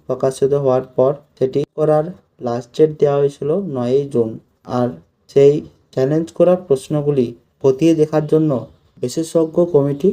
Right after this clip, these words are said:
গঠন করা হবে। আর সেই সম্পর্কেই আজকের সংবাদপত্রে একটি গুরুত্বপূর্ণ আর্টিকেল লেখা হয়েছে। চলো দেখে নিই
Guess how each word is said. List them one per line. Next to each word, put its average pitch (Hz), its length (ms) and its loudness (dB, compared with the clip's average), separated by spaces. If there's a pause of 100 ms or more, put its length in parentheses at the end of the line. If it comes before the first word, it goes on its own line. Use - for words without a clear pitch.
(120)
গঠন 131 320 -2
করা 143 240 2
হবে। 127 260 -4 (360)
আর 123 120 -2
সেই 147 300 2
সম্পর্কেই 170 760 0 (360)
আজকের 131 460 -6
সংবাদপত্রে 139 1040 -2 (400)
একটি 160 140 -2
গুরুত্বপূর্ণ 156 880 -2 (300)
আর্টিকেল 151 480 2
লেখা 131 320 2
হয়েছে। 117 520 -4 (160)
চলো 135 240 0
দেখে 143 300 -2
নিই 165 260 -6